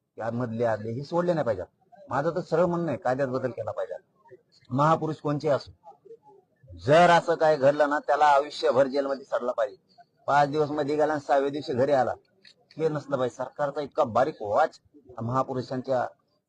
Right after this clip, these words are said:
स्मारकाबद्दल राज्यात असला पाहिजे, देशात पण असला पाहिजे. फक्त याच्यात राजकारण कोणी करू नये, कोणी काय शंका उपस्थित केल्या म्हणून त्यात ग्राही धरून न धरण्याऐवजी त्याच्यावरती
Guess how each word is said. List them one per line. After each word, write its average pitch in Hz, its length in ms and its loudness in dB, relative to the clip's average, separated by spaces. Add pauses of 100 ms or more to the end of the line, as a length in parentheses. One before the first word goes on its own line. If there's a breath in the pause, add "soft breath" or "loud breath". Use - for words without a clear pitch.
स्मारकाबद्दल 135 680 2
राज्यात 123 340 2
असला 117 220 -2
पाहिजे, 110 280 -2
देशात 131 400 -4
पण 104 120 -8
असला 95 200 -12
पाहिजे. 90 280 -10 (1080)
फक्त 156 200 -2
याच्यात 170 280 4
राजकारण 165 500 4
कोणी 156 220 -4
करू 131 220 2
नये, 117 120 -2
कोणी 151 260 -4
काय 156 240 2
शंका 143 340 -4
उपस्थित 147 380 -4
केल्या 143 360 4
म्हणून 143 280 -4
त्यात 147 220 0 (120)
ग्राही 143 260 4
धरून 123 300 -2 (480)
न 151 220 -2
धरण्याऐवजी 135 560 2
त्याच्यावरती 147 720 0